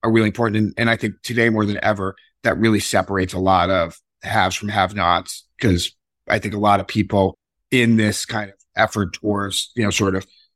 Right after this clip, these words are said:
more bigger, faster, this, this, they lose the sense of, of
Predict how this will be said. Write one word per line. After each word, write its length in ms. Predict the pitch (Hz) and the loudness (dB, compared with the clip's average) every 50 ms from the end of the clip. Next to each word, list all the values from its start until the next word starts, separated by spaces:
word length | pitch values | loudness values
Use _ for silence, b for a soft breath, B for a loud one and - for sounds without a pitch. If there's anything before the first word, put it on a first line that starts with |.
| _ _ _ - | _ _ _ -4
more 300 | 117 123 123 120 110 98 | 0 2 4 4 4 2
bigger, 420 | 92 - 123 120 117 101 104 101 | 0 0 0 0 0 0 -2 -6
faster, 440 | 92 - 113 117 117 110 - - 107 104 98 | -4 -2 -2 0 0 0 -2 -6 -10 -14 -14
this, 220 | 110 113 113 - | -12 -12 -12 -10
this, 220 | 117 113 107 - - | -12 -12 -12 -14 -14
they 180 | 113 107 101 90 98 110 127 | -12 -12 -12 -12 -6 0 4
lose 260 | 127 127 127 120 - | 6 6 6 4 0
the 80 | 117 | -6
sense 300 | 98 - 110 98 98 - | -8 -4 -4 -4 -4 -4
of, 120 | 98 92 - - - | -8 -12 -12 -8 -4
of 160 | - 107 98 | -4 -4 -4